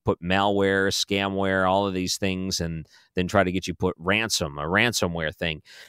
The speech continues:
And so many different governments have been dealing with these sort of things, and they have to find themselves completely on top of everything they're doing in order to try to make sure they're not falling victim to it. But if you're the federal government,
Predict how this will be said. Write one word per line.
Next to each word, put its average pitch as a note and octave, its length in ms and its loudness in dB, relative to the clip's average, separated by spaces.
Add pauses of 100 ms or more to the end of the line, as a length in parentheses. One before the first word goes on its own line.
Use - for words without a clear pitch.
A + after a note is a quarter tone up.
(140)
And G#2 180 2
so C3+ 140 4
many D3 160 2
different C3 240 0
governments C3 460 4
have F#2 120 0
been F2+ 160 -2
dealing F2 320 -2
with E2 140 -4
these E2+ 160 -4
sort E2+ 160 0
of E2 80 -4
things, D#2+ 240 -4
and F2+ 80 -2
they F2 180 0 (600)
have F#2+ 120 0
to - 80 -8
find G2+ 200 4
themselves F2+ 520 0 (320)
completely F#2 760 -2 (380)
on F#2+ 240 2
top B2 340 4
of F2+ 240 -2
everything G#2 600 2
they're F2+ 100 0
doing A2+ 340 2
in E2+ 100 0
order F2 280 -2
to D#2+ 40 -12
try F#2+ 280 2
to F#2 400 -2
make F#2+ 160 -2
sure G2+ 160 0
they're F#2 100 -2
not F#2 240 0 (380)
falling G2 280 2
victim G#2 320 0
to F2 180 -6
it. D#2+ 120 -6
But F2+ 80 2
if - 160 -4
you're D3+ 100 4
the G#2+ 120 2
federal G#2+ 340 2
government, F#2 500 2